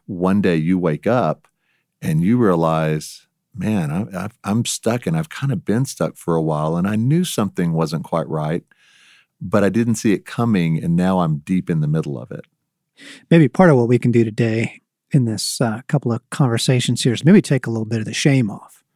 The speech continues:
Speaker 1: Mm-hmm.
Speaker 2: for folks. Just say, "Look, there's different kinds of stuck and, uh, God's in it and you're not alone in that," and maybe share a little bit of our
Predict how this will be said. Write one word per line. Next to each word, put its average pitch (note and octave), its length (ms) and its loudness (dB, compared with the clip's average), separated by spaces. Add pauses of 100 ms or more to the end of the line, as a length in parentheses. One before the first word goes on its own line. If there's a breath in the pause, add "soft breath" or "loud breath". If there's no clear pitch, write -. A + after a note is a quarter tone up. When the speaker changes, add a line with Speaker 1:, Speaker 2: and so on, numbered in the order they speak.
Speaker 1:
Mm-hmm. G2 260 -6 (240)
Speaker 2:
for - 280 -2
folks. - 580 -10 (220)
Just - 280 -6
say, A#2 140 -2
"Look, A#2 280 -2 (340)
there's B2 180 0
different B2+ 340 0
kinds C3 340 2
of A2 80 -8
stuck F3+ 380 2 (320)
and, G#2 500 -2
uh, B2+ 380 -10
God's A2+ 340 -2
in C3+ 140 4
it G3+ 160 2 (400)
and A2 240 -6
you're A2+ 100 -10
not A2 280 -8 (440)
alone D3 540 6 (220)
in C#3 180 4
that," E3 340 6
and A2+ 320 0 (600 soft breath)
maybe A#2+ 240 2
share C3 220 2
a A#2 40 0
little A2+ 180 0
bit A2+ 160 -2
of G#2+ 120 -4
our A#2 400 -2